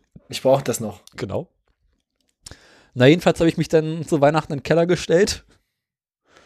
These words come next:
Speaker 2: Dachte so, okay, wo fangen wir an? Da fangen wir erstmal unten an der Wasserpumpe an.
Speaker 1: Mhm.
Speaker 2: Und hab halt quasi das untere Teil des Außenborders abgebaut, was erstaunlich leicht geht,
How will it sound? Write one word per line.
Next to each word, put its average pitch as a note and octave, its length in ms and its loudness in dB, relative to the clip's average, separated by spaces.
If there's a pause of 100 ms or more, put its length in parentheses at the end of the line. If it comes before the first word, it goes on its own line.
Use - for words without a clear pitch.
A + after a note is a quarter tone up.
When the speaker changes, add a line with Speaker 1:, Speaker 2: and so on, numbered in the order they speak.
(240)
Speaker 2:
Dachte D#3+ 160 2
so, E3 60 2
okay, E3+ 220 0
wo E3 60 4
fangen D3+ 260 -2
wir D3+ 80 4
an? F#3 120 -4
Da E3+ 60 0
fangen D#3+ 220 0
wir E3 40 4
erstmal D3+ 200 2
unten - 140 -6
an D3+ 80 -6
der A#2+ 80 0
Wasserpumpe F#3 520 0
an. G#3 140 -2 (960)
Speaker 1:
Mhm. C#3+ 800 -4 (960)
Speaker 2:
Und C#3 160 2
hab E3+ 160 6
halt D3+ 140 4
quasi E3 260 4
das D#3+ 160 0
untere E3+ 280 2
Teil E3 240 4
des D#3+ 100 0
Außenborders F3+ 640 2
abgebaut, F#3 600 -2 (800)
was D3+ 240 2
erstaunlich E3 840 0
leicht D3 460 0
geht, - 380 -2